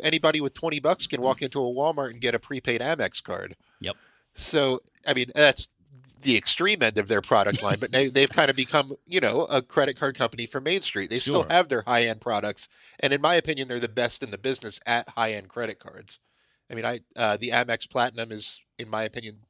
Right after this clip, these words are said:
Speaker 1: the best credit card product in the market. It's in my wallet right now. Um, but they've done a great job of opening their business up, and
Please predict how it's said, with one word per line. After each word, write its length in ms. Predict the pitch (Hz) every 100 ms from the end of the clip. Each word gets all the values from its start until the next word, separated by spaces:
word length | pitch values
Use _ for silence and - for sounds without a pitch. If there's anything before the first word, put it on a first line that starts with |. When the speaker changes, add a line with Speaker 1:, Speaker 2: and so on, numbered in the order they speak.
| -
Speaker 1:
the 100 | 101
best 280 | 120 117
credit 260 | - 113 107
card 200 | 110 104
product 280 | 117 107 104
in 100 | 107
the 60 |
market. 460 | 104 113 110 110 110 _ _ _ _
It's 160 | 107 -
in 140 | 113
my 120 | 107 104
wallet 320 | 107 107 104
right 180 | 104 107
now. 300 | 110 110 - _ _ _ _ _ _ -
Um, 340 | 104 98 95 _ -
but 240 | 175 139 -
they've 240 | 131 131
done 160 | - 135
a 60 | 127
great 260 | 127 135
job 220 | 139 135
of 80 | 127 -
opening 360 | 127 131 120
their 100 | 117
business 380 | 113 185 202 -
up, 180 | 101 -
and 220 | 113 113